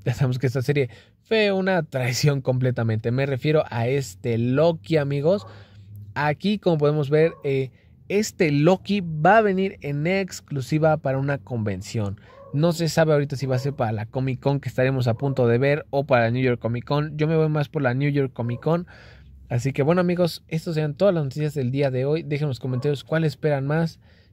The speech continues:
Y pues bueno, comencemos con las exclusivas de la San Diego Comic Con. Si ya subí el video, se los estaré recomendando para que le vayan a dar una vista. Recuerden que el jueves, lo más seguro es que el jueves estaré subiendo el video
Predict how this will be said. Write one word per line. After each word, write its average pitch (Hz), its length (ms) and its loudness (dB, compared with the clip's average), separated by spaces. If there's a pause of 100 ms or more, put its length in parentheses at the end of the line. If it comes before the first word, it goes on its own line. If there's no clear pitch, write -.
(180)
Y 139 280 0
pues 131 220 -2
bueno, 202 320 0 (120)
comencemos 143 680 -2
con 160 200 -2
las 143 140 -2
exclusivas 139 720 -2
de 135 100 0
la 127 120 2
San 123 140 0
Diego 123 140 0
Comic 110 260 -4
Con. 101 300 -6 (300)
Si - 180 -6
ya 123 100 4
subí 131 180 0
el 135 80 2
video, 147 300 2
se - 220 -6
los 156 140 2
estaré 131 340 2
recomendando 127 720 0
para 135 240 -2
que 123 180 -6
le 113 80 -2
vayan 123 280 0
a 127 40 0
dar 135 280 0
una 139 260 -4
vista. 107 400 -6 (300)
Recuerden 135 440 0
que 131 100 -2
el 123 80 2
jueves, 190 460 2 (260)
lo 165 120 2
más 208 140 2
seguro 226 200 0
es 190 80 -2
que - 80 -2
el 160 60 -2
jueves 208 320 2 (400)
estaré 165 320 2
subiendo 160 520 4
el 127 180 0
video 135 500 2